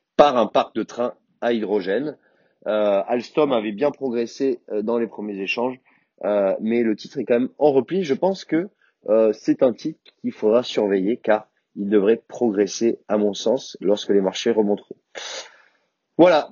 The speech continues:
pour moi, euh, c'est tout, euh, pour cette semaine. Alors, encore désolé de, de ce we-, de ce podcast, pardon, qui est, euh, un petit peu tronqué à cause d'un problème technique.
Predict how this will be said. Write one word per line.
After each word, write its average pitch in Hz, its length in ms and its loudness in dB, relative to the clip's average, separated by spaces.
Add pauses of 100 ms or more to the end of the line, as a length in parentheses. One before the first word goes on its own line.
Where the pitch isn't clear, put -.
pour 175 100 0
moi, 214 260 6
euh, 151 200 2
c'est 151 180 -6
tout, 247 260 -6
euh, 160 200 2
pour 156 160 -16
cette 165 180 -10
semaine. 170 420 -2
Alors, 143 300 0
encore 156 240 -4
désolé 170 340 -2
de, 127 460 -2
de 123 140 -6
ce - 160 -10
we-, 127 280 -2
de 120 140 -4
ce 117 380 -6
podcast, 135 520 -4
pardon, 117 300 -6
qui 120 260 -4
est, 117 60 2
euh, 101 120 2 (200)
un 113 60 -10
petit - 160 -20
peu 113 160 -6
tronqué 175 680 2 (460)
à 110 140 0
cause 123 300 0
d'un 101 140 0
problème 104 340 -2
technique. 104 400 -4